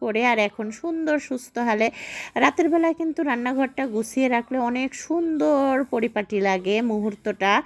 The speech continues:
আহ, হচ্ছে আমার কাছে সকালে যে রান্নাঘরটা দেখে আমার খুব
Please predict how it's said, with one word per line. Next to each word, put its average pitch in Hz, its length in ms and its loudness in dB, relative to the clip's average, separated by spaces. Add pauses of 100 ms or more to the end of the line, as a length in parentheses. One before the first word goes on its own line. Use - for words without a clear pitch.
(500)
আহ, 220 380 2
হচ্ছে 262 400 -2
আমার 220 320 0
কাছে 214 640 0 (100)
সকালে 240 480 0
যে 220 200 2
রান্নাঘরটা 220 680 -2
দেখে 214 640 0
আমার 214 420 0
খুব 349 640 2